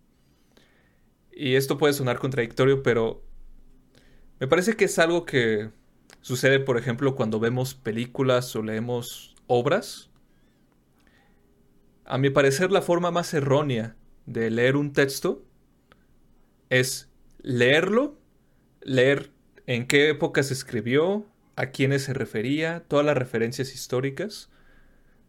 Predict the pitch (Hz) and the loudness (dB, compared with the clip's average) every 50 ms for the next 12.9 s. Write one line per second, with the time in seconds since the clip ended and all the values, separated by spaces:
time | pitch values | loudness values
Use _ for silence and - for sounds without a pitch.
0 | _ _ _ _ _ _ 143 143 131 120 120 123 120 113 - 123 127 123 - 156 | _ _ _ _ _ _ 0 2 2 4 2 0 0 0 2 2 2 2 2 2
1 | 156 - - - - _ _ _ _ _ _ 127 123 123 123 117 - 156 147 143 | 0 0 -2 -8 -20 _ _ _ _ _ _ -4 -2 0 0 0 0 0 0 2
2 | - 165 156 151 160 151 139 120 127 131 135 143 147 143 143 160 143 135 135 - | 2 0 2 2 4 4 4 4 4 4 4 2 0 0 0 -2 -2 -2 -2 -4
3 | - 156 180 - _ _ _ _ _ _ _ _ _ _ _ _ - 143 135 165 | -6 -6 -8 -10 _ _ _ _ _ _ _ _ _ _ _ _ -2 0 0 0
4 | 156 139 147 131 131 - 120 113 - 143 147 160 165 170 165 - 147 127 120 - | 0 0 0 0 0 0 -2 0 2 2 2 2 2 0 -2 -2 -4 -6 -6 -6
5 | - 123 - - 117 117 120 120 123 131 131 123 - 123 110 110 110 113 113 110 | -8 -10 -8 -6 -4 -2 0 0 0 -2 -6 -8 -6 -4 -2 -2 -2 -2 -4 -6
6 | 110 - 113 110 - - 107 110 - - 110 139 - _ _ _ _ _ _ _ | -6 -6 -6 -6 -6 -6 -8 -10 -10 -12 -16 -16 -18 _ _ _ _ _ _ _
7 | _ _ _ 131 123 117 - 131 120 113 117 113 110 - - 113 117 117 117 117 | _ _ _ 0 0 2 2 0 0 0 -2 -6 -6 -6 -6 -2 0 0 0 0
8 | - - - - - - 135 131 131 127 131 123 120 - 123 110 110 110 110 113 | -2 -6 -12 -16 -4 0 0 2 2 0 -2 -6 -6 -6 -4 -4 -4 -4 -4 -2
9 | 120 123 120 117 - - 160 143 135 131 170 190 - _ _ _ _ _ _ _ | -2 0 0 -2 0 2 2 2 2 0 -2 -6 -10 _ _ _ _ _ _ _
10 | _ _ 139 139 143 139 135 139 120 127 127 135 135 - 127 113 113 113 117 131 | _ _ -6 -4 -4 -4 -4 -2 0 0 0 0 0 -2 -2 -2 0 2 2 4
11 | 139 135 135 - 123 113 117 117 - - 123 113 110 - 104 113 110 107 110 - | 2 2 2 -2 -4 -6 -6 -8 -8 -8 -8 -8 -8 -6 -6 -6 -6 -6 -6 -6
12 | - 110 110 110 110 117 107 - - 131 123 117 107 110 - - - - | -4 -4 -4 -4 -6 -8 -8 -4 -2 -2 -2 -2 -4 -8 -14 -16 -16 -18